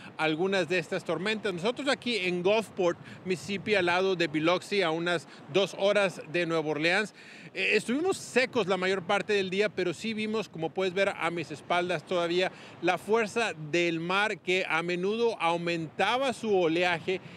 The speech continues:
y se empujaba al llegar casi a la calle en este parque en la que estamos. Y esta es parte de la preocupación de los meteorólogos, porque no solamente van a ser los vientos que se esperen duren, eh, casi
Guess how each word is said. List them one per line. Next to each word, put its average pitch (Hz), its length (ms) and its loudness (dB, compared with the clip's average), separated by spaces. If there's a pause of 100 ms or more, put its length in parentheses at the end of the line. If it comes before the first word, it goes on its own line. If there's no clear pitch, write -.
(140)
y 175 140 -4
se 185 220 0
empujaba 208 720 2
al 180 320 0
llegar 190 460 2
casi 233 500 -2
a 165 220 2
la 165 180 0
calle 208 320 2
en 185 80 0
este 185 180 -2
parque 180 300 -2
en 185 60 0
la 175 120 0
que 156 120 -6
estamos. 180 480 -2 (200)
Y 180 80 2
esta 240 200 2
es 262 80 -4
parte 220 340 0
de 214 80 0
la 185 160 -2
preocupación 160 580 -4
de 175 80 -2
los 170 120 -2
meteorólogos, 202 520 -2
porque 165 280 -8
no 180 100 -4
solamente 196 480 -4
van 175 160 0
a 170 60 -4
ser 185 200 -4 (280)
los 156 240 0
vientos 220 480 0
que 180 100 -2
se 165 100 -6
esperen 190 460 0 (460)
duren, 220 420 2
eh, 160 300 -2
casi 196 540 0